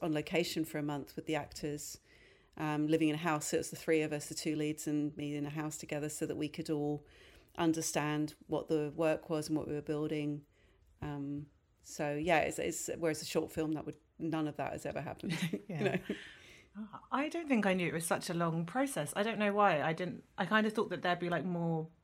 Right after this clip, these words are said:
Speaker 2: maybe, like, visual to work with when you were creating sound for it. I kind of didn't, I don't think I'd necessarily realised that, but now it makes perfect sense
Speaker 1: So
Speaker 2: that, like, composers would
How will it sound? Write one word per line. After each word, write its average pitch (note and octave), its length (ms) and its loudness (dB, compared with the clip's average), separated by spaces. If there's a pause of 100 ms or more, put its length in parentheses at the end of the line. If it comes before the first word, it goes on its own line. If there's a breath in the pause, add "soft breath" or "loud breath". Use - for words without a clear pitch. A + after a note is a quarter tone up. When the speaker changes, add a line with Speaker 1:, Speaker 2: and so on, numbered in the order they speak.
(280)
Speaker 2:
maybe, F#3 180 -6
like, E3 180 -2
visual G3+ 420 0
to C#4 180 0
work C#4 320 2
with F4 260 0
when C#4 140 6
you C4 80 6
were C4 60 -2
creating A#3+ 680 0
sound A3 360 0
for A#3 160 -6
it. A#3+ 60 -2
I A#3 100 2
kind B3 220 2
of A#3 80 0
didn't, A3+ 320 -2
I A3 80 2
don't A#3+ 160 -4
think A3 180 -4
I'd G#3+ 120 -2
necessarily G3+ 380 -2
realised G3+ 480 -2
that, - 260 -4 (280 soft breath)
but - 120 -2
now G#3 140 10
it - 40 6
makes D#3+ 160 -2
perfect - 300 -6
sense F#3+ 160 2
Speaker 1:
So G3 80 6
Speaker 2:
that, C3+ 100 -2
like, - 280 -6 (100)
composers E3+ 600 -4
would D#3 180 -4